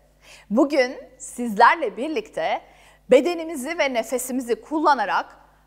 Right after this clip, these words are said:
böyle çok güzel bir egzersiz yapacağız. Egzersizimizin ismi çiçek nefesi. Şimdi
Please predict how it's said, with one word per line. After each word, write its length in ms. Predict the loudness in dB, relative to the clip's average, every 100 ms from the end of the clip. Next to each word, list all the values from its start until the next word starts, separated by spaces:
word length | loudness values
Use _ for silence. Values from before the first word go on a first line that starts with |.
| _
böyle 240 | -2 -2 -2
çok 260 | -4 -4 -4
güzel 540 | -2 0 0 0 -2
bir 140 | -4 0
egzersiz 680 | 0 4 2 2 -6 -10
yapacağız. 560 | -10 -10 -12 -12 -12 -16 _ -20 2
Egzersizimizin 960 | 4 4 2 0 -2 -8 -6 -8 -8 -12 _
ismi 560 | -2 -2 -4 -4 -4 -6 -12 _
çiçek 460 | -10 -4 -2 -2 -4
nefesi. 460 | -16 -14 -12 -12 -14 _ _ _ _ _ -20 _ _ _ -10
Şimdi 560 | 4 6 6 0 -8